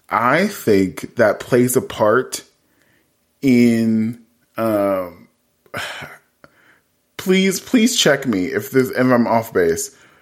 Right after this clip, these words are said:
but I think queer couples who were queer before the legalization of gay marriage, or who existed before the time of gay marriage, have a very different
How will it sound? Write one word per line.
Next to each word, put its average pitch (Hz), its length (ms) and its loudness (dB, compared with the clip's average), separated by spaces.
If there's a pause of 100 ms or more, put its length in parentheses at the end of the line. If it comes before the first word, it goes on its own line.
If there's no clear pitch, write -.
(240)
but 127 200 2
I 131 160 2
think 190 440 -4 (1200)
queer 196 400 0
couples 165 640 -2 (580)
who 147 220 0
were 135 180 4
queer 131 580 2
before 117 680 2
the 123 140 2
legalization 110 880 0
of 98 160 -6
gay 95 180 -2
marriage, 101 680 -4 (1000)
or 139 340 6
who 156 180 2
existed 120 960 -2 (180)
before 120 560 2
the 135 120 0
time 123 360 -2
of 110 200 -2
gay 104 200 2
marriage, 110 680 -4 (260)
have 139 180 2
a 120 120 0
very 117 540 2
different 135 580 0